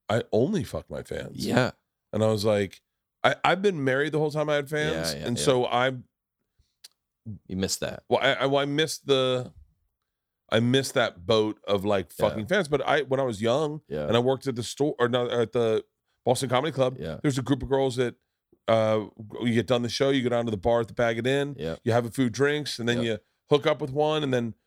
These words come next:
Speaker 1: next night you
Speaker 2: That's
Speaker 1: hook
Speaker 2: just
Speaker 1: up with
Speaker 2: kinda
Speaker 1: a
Speaker 2: the thing.
Speaker 1: friend, and,
Speaker 2: Yeah.
Speaker 1: and, and
Speaker 2: Yeah.
Speaker 1: it was, like, the thing.
Speaker 2: The
Speaker 1: And, and
Speaker 2: bartenders at the, yeah.
Speaker 1: Yeah. Yeah, it was like, it was like, that's, it's like, "Don't shit where you eat." Well,
Speaker 2: Yeah.
Speaker 1: where, where am I, where am I
Speaker 2: What,
Speaker 1: supposed to
Speaker 2: we,
Speaker 1: shit?
Speaker 2: the fun, what,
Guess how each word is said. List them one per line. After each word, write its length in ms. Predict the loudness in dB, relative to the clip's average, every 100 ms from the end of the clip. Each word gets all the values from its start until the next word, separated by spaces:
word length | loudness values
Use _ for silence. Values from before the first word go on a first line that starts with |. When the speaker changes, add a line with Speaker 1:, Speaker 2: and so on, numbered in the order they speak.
| _ 2
Speaker 1:
next 220 | 2 2
night 160 | 0
you 60 | 0
Speaker 2:
That's 100 | 0
Speaker 1:
hook 120 | 2
Speaker 2:
just 40 | 2
Speaker 1:
up 60 |
with 100 | 2
Speaker 2:
kinda 60 | 0
Speaker 1:
a 20 |
Speaker 2:
the 20 |
thing. 120 | 2
Speaker 1:
friend, 320 | 2 2 -4 0
and, 120 | 2
Speaker 2:
Yeah. 80 | 2
Speaker 1:
and, 80 | 0
and 100 | 0
Speaker 2:
Yeah. 180 | 0 0
Speaker 1:
it 60 | 0
was, 100 | 0
like, 180 | 0 -2
the 100 | 0
thing. 320 | 0 0 0
Speaker 2:
The 60 |
Speaker 1:
And, 0 |
and 80 | 2
Speaker 2:
bartenders 720 | 4 4 2 -2 0 -2 -2
at 120 | -4 0
the, 300 | 0 0 -6 _ -2
yeah. 220 | 0 2
Speaker 1:
Yeah. 220 | 0 -2 0
Yeah, 140 | 2 4
it 60 |
was 140 | 2 0
like, 140 | -2
it 60 | 0
was 120 | 0
like, 140 | 2 0
that's, 240 | 0 -4 -6
it's 100 | -2
like, 160 | -2 _ _ -20 _
"Don't 160 | 2 2
shit 240 | 2 0
where 80 | 2
you 120 | 0
eat." 280 | 2 0 2
Well, 120 | 2
Speaker 2:
Yeah. 180 | 2 0
Speaker 1:
where, 240 | 2 2 2
where 240 | 2 0
am 140 | 2 0
I, 100 | -2 -2
where 120 | 0
am 80 | 0
I 20 |
Speaker 2:
What, 60 |
Speaker 1:
supposed 260 | 0 -2 0
to 80 | 0
Speaker 2:
we, 100 | 2
Speaker 1:
shit? 280 | 2 2 0 _
Speaker 2:
the 80 | -4
fun, 200 | 0 0 0
what, 340 | -2 -2